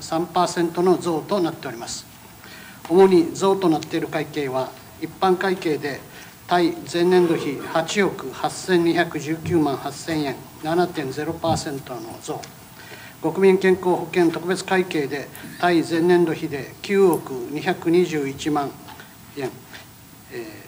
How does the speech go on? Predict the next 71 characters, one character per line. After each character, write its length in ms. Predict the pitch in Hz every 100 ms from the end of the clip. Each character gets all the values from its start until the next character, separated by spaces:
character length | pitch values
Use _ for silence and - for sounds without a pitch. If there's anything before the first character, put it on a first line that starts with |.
| -
ー、 40 | 135
十 180 | 185 196
五 120 | 180
点 240 | 175 143
二 100 | 139
パ 220 | 139 170
ー 40 | 175
セ 160 | 180
ン 100 | 160
ト 240 | 160 - -
増 240 | - 160 139
と 200 | 208 180
な 100 | 143
っ 40 |
て 160 | - 185
お 80 | 147
り 60 |
ま 100 | 107
す。 180 | - - - - - - - - - - -
平 160 | 190
成 220 | 190 196
二 140 | 196 208
十 200 | 185 165
七 240 | 165 180
年 180 | 190 180
度 80 | 156
の 140 | 139
特 200 | 139 151
筆 200 | - 175
事 100 | 165
業 160 | 170 170
と 120 | 147
い 40 |
た 100 | 131
し 120 | 139 147
ま 100 | 139
し 80 |
て 100 | -
は、 220 | 120 117 - - - - - -
ハ 180 | 170 180
ー 20 |
ド 140 | 190
事 100 | 175
業 160 | 180 165
と 120 | 135
し 80 | 123
て、 220 | - 135 - - - - -
平 140 | - 185
成 200 | 196 185
二 160 | 190
十 200 | 185 175
六 200 | 151 147
年 160 | 170 160
か 120 | -
ら 140 | 139 131 -
継 160 | - 175
続 260 | 175 - -
し、 120 | - - - - - -
の、 180 | 165 - - - 156
え 340 | 139 139 135
ー、 20 |
か 100 | 135
ら 100 | 160
の 140 | 147 131
継 180 | 170 170
続 220 | 180 175
事 120 | 170
業 160 | 170 143
と 140 | 131
し 80 | -
て、 200 | 135